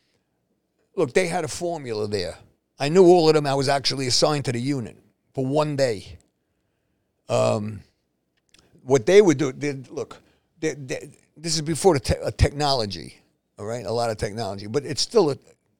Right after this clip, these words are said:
there, there's a, there's a point in them days where the drugs and the money had to come together. Okay, they were gonna be in the same place at the same time,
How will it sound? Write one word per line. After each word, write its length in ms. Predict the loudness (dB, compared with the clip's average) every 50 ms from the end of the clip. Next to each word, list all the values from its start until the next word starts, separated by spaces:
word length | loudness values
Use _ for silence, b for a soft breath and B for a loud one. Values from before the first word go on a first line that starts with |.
| _ _ _ _ _ _ _ _
there, 160 | -10 -8 -8 -4
there's 240 | -2 -2 -2 -2
a, 80 | -4 -6
there's 240 | -6 -6 -6 -6 -6
a 40 | 2
point 460 | 4 4 4 6 4 0 -2 -4 -8 -14 -20 _ _ _ _ _ _ _ _ _ _ _ _ _ _ _ _ _ _ _ _
in 140 | -2 0 4
them 240 | 4 4 4 2 -2
days 480 | -4 -6 -6 -8 -8 -10 -10 -10 -10 b b b b b
where 220 | -2 2 2 4 4
the 140 | 2 -2
drugs 760 | -6 -6 -4 0 4 4 4 4 4 0 -6 -8 -8 -8 -10 -12 -8 -6
and 160 | -4 -4 -2
the 60 | -2
money 520 | 0 2 2 2 2 -2 -6 -10 -12 -18 _ _ _ -18 -12 -6
had 180 | -2 0 0 0
to 80 | -2
come 280 | -2 -4 -4 -4 -4 -6
together. 480 | -8 -6 -2 0 0 0 -2 -4 -10 -18 -20 -20 _ _ _ _ _ _ _ _ _ _ _
Okay, 220 | -12 -6 -4 -2 0
they 80 | 0
were 100 | 0 0
gonna 180 | 0 0 -2 0
be 140 | 0 0 0
in 60 | 0
the 180 | -2 -4 -2 0
same 260 | 2 2 2 4 6
place 420 | 6 8 8 8 6 6 2 -2
at 140 | -4 -6 -4
the 80 | -2 -2
same 280 | -2 -2 -2 -6 -6
time, 400 | -6 -6 -6 -6 -6 -10 -14 -18